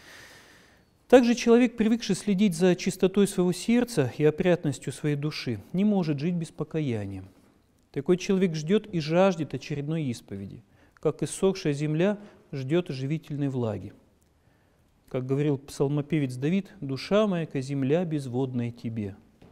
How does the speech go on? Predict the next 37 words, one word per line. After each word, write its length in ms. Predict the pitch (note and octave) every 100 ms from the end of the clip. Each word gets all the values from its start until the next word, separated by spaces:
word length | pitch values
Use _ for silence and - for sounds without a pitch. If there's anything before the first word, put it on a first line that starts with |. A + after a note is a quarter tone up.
| - _ _
Можем, 240 | C3 A#2+ A#2+
да, 100 | C3
представить 560 | B2+ A#2+ - D3+ C3
себе, 320 | - A#2 A2+ -
земля 380 | C3+ B2+ C#3 D#3
пересохшая, 720 | D#3 C#3 B2+ - D#3 - C3
как 180 | A#2 B2
она 160 | B2+ A#2+ - _
впитывает 760 | - - G3+ F#3+ A#2 A2 -
влагу. 400 | C3 A#2 G2 - - _ _ - - - -
И 20 |
вот 120 | D#3
здесь 180 | A3+ A3+
вот, 100 | -
кстати, 360 | - F#3 F#3
можем 280 | E3 F3+ D#3
для 100 | C#3+
себя, 280 | - D3 D#3+
м, 580 | E3 - C3+ B2+ A#2+ A2+
сделать 280 | C#3 D3+ -
такую 180 | -
маленькую 320 | C#3 D3 B2+ C3
остановку. 680 | - D3 E3 D3+ - G2 - - - - - - _ _
Да, 100 | C#3+
вот 200 | C#3 C3+
пишется: 420 | F3+ - - C#3 - - -
«Человек, 440 | - E3 F#3+ F#3
привыкший 500 | D#3 F3 G#3+ - D3+
следить 360 | - D#3+ E3+ D3
за 100 | C3+
чистотой 760 | - C#3 - C#3+ - B3 A3+ - -
души 600 | C#3+ D3 - D3+ A#2 G2+
и 100 | B2+
сердца 420 | - F#3+ G#3+ G#3
своего, 300 | C#3 C#3+ C3
он 160 | B2+ B2+
жаждет 540 | C#3 E3 D3 B2+ A#2+